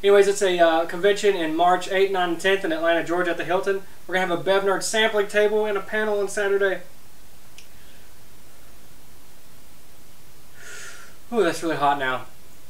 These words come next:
Wow, that was worth it. That was very good. Um, and we're gonna have sampling stuff like, uh, aloic organic aloe vera drink and coconut energy and some very, very more stuff.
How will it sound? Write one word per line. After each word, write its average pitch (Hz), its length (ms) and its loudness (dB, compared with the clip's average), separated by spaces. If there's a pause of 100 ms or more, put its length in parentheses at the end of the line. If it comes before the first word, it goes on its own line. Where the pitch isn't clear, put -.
(340)
Wow, 135 200 0
that 147 80 0
was 143 140 0
worth 135 220 -2
it. 143 60 -8
That 135 80 -2
was 127 140 -2
very 131 200 -2
good. 127 260 -2
Um, 156 520 4 (380)
and 170 180 2
we're 170 80 2
gonna 175 140 2
have 170 120 4
sampling 165 440 0
stuff 160 340 2
like, 139 300 4
uh, 139 240 4 (360)
aloic 160 500 4 (280)
organic 147 420 0
aloe 135 220 6
vera 165 400 6
drink 170 440 0
and 143 280 -2
coconut 156 340 -2
energy 147 320 0
and 139 140 -2
some 139 180 -8
very, 139 220 2
very 131 180 -2
more 135 200 -4
stuff. 131 300 -2